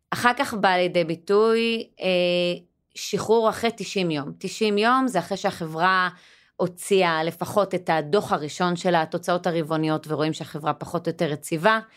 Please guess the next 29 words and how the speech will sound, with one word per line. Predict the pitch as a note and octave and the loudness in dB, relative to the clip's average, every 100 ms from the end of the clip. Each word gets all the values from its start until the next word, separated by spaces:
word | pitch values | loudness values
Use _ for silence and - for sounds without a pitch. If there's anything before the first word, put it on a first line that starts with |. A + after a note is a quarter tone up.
| - - | -20 -6
אך-, | - - - | -6 -6 -2
המחיר | F#3 F3+ F3 E3+ F3 F3+ - A3+ G#3 | 2 2 2 0 0 -4 -2 2 2
המניה | G3 F3+ E3+ F#3 F#3 E3+ | 2 2 2 4 4 4
עולה | E3 F3 F#3 E3+ | 4 4 4 2
לפחות | E3 - - - G#3 E3+ | 0 -4 -6 0 0 0
במאה | E3 F3 E3 | -2 0 0
שלושים | - E3+ F3 | -4 -6 -4
ושלושה | E3+ - D#3+ E3+ | -4 -4 0 0
אחוזים, | E3 - F3 B3 D#4 D#4 - - - | 0 -6 -4 2 2 0 -10 -12 -6
אז | E3+ - - | -6 -6 -4
כאן | D#4+ F4+ D4+ | 0 2 2
נאפשר | F3 E3+ - - D4 E4 E4+ - - - _ - | 2 -2 -8 -2 2 2 -2 -10 -20 -20 _ 0
עד | C4 B3 - | 0 0 -2
לעובדים, | F#3+ F#3+ F3+ E3+ F3 G3+ E3 | 2 2 2 0 2 2 0
לכל | E3 - B3 | -4 2 2
עובדי | G3 E3 E3 | 2 2 0
החברה, | D#3+ E3+ D3 G3 B3 A#3+ C4 - | 0 -6 0 2 2 2 -2 -6
למכור | G#3 A3 G3+ | -2 2 2
עד | F3+ | 0
עשרים | - F#3 | -2 -4
וחמישה | F3+ E3+ E3 - E3 D#3+ D3+ | -2 -4 -4 0 2 2 -2
אחוזים, | - - D#3 C#3 A#3 D4+ E4+ - - _ | -4 -8 -8 -2 0 0 -2 -8 -20 _
ולשאר | G#3+ G#3 G3+ B3+ C4+ C#4+ | 0 0 0 2 2 4
בעלי | A#3 F#3+ | 2 4
המניות | F3+ F3+ F3 F3+ G#3+ C4+ C4+ | 2 2 2 2 2 2 -2
אפשרנו | A3+ - A#3 A3 A3+ G#3+ | -6 -2 2 2 2 2
עד, | G3 G3 F3 | 2 0 0
אה, | G3 F#3 | 2 2
חמישה | F3+ - F3 E3+ - A#3+ | -2 -4 -6 -6 0 2